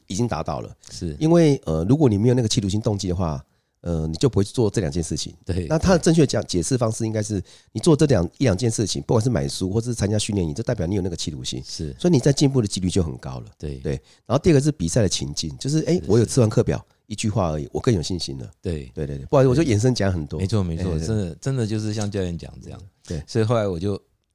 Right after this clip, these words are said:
Speaker 2: <clears throat> 按照他那个课表呢，
Speaker 1: 是。
Speaker 2: 我就，我就 <clears throat> 算了一下，因为接下来啊，
Speaker 1: 是。
Speaker 2: 十一，呃，那个时候是，呃，柏林马是九月底。
Speaker 1: 对，对。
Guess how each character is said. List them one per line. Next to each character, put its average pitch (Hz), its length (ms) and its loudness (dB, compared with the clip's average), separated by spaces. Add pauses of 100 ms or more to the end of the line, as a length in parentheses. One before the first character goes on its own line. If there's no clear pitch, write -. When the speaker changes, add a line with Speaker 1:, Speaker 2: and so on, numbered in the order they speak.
(180)
Speaker 2:
<clears throat> - 560 -18
按 117 160 -2
照 113 140 2
他 107 160 0
那 104 100 -4
个 92 200 -6
课 - 220 -10
表 76 220 -8
呢， 78 240 -12 (380)
Speaker 1:
是。 - 180 -10
Speaker 2:
我 85 40 -14
就， 98 200 -6
我 - 80 -18
就 - 120 -18 (200)
<clears throat> - 180 0
算 107 280 -2
了 82 80 -6
一 80 80 -10
下， 101 180 -8
因 113 80 -6
为 117 60 -6
接 110 180 0
下 107 220 0
来 73 180 -8
啊， 78 240 -14
Speaker 1:
是。 - 60 -20
Speaker 2:
十 - 240 -10
一， 104 380 -8
呃， 80 280 -8 (1200)
那 139 100 -8
个 135 100 -6
时 117 80 -6
候 117 120 -2
是， 104 420 -6
呃， 80 280 -6
柏 98 200 -6
林 110 100 -4
马 82 220 -6
是 85 420 -10 (540)
九 78 160 -10
月 92 160 -4
底。 - 220 -18 (160)
Speaker 1:
对， 90 180 -2 (340)
对。 - 120 -18